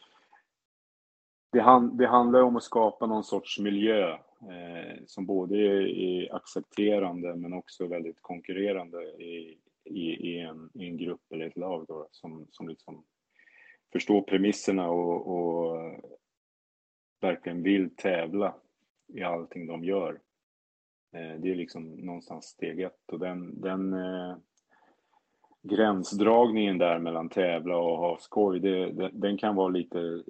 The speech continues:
lite diffus. Det kan bli, det kan gå över, över styr ibland. Och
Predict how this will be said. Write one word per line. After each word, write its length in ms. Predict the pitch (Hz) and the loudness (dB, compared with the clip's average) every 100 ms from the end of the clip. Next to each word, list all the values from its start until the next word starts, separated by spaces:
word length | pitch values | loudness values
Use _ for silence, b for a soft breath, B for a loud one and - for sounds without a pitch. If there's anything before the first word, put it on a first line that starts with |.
| - | -8
lite 260 | 98 - | -6 -6
diffus. 640 | 82 92 - 90 80 - - | -10 -8 -4 -4 -6 -16 -18
Det 60 | - | -14
kan 220 | 92 87 | -10 -8
bli, 360 | 90 87 87 - _ _ _ _ | -6 -6 -8 -14 _ _ _ _
det 120 | 92 | -12
kan 220 | - 104 98 | -6 -2 0
gå 180 | 85 | 0
över, 340 | 80 78 78 71 _ - | 0 -4 -6 -10 _ -10
över 160 | 95 82 | -8 -6
styr 320 | - 87 82 | -2 -2 -2
ibland. 340 | 78 76 76 | -4 -6 -10
Och 240 | 82 78 | -18 -18